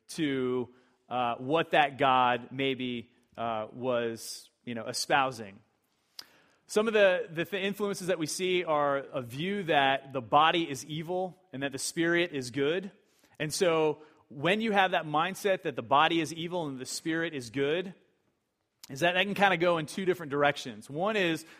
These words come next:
you can go to asceticism, which means that you abstain from all fleshly desires.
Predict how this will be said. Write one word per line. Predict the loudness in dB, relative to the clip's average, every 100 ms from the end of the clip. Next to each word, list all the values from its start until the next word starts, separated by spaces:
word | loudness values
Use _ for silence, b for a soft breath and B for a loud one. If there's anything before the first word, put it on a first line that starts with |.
| B -8
you |
can | -2
go | 2 2
to | 0 -6
asceticism, | -2 0 0 -4 -8 -12 -16 -20 _ _ _ _ _
which | -8 -2
means | 0 4
that | 4 2
you | 0 -4
abstain | -4 -4 0 0 0 -2
from | -2
all | 0 0
fleshly | 0 -4 -4 -6
desires. | -6 0 0 0 -4 -12